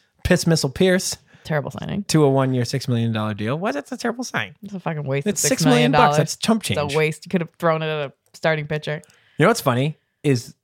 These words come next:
Speaker 1: just, like, the difference between, like, salaries in some of the sports. Like,
Speaker 2: Yeah.
Speaker 1: Tuukka Rask gets paid seven million dollars a year, and he's, like, one of the top five highest paid goalies in the N H L.
Speaker 2: Right.
Speaker 1: Like,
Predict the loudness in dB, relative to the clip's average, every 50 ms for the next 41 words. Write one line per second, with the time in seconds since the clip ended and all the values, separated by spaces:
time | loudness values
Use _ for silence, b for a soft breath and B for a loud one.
0 | _ _ _ -18 -8 -2 0 0 0 0 0 0 0 0 -2 _ 0 0 2 2
1 | 2 2 2 2 2 0 0 -2 -4 -2 0 0 2 2 0 -2 -4 -6 -6 -6
2 | -6 -2 -2 0 0 0 0 0 0 0 0 0 -2 -2 -2 -2 -2 -2 -4 -4
3 | -4 -4 -4 -4 -4 -2 0 4 4 4 4 4 0 -2 B B B B B B
4 | B _ _ 2 2 4 4 4 4 6 4 4 4 2 0 2 2 2 2 2
5 | 0 0 0 2 2 2 2 2 2 2 4 4 4 4 4 4 2 2 2 2
6 | 4 4 4 4 4 4 2 2 2 -2 _ -10 -8 -4 0 2 4 4 4 4
7 | 2 0 -2 -2 -2 -2 -2 -2 -2 -4 -4 -4 -4 -8 -14 -10 -6 -4 -4 -4
8 | -4 -4 -6 -6 -6 -4 -6 -6 -6 -8 -10 -10 -10 -10 -10 -10 -10 -6 -4 -4
9 | -4 -4 -6 -12 -16 -18 _ _ _ _ _ -2 -2 -2 -2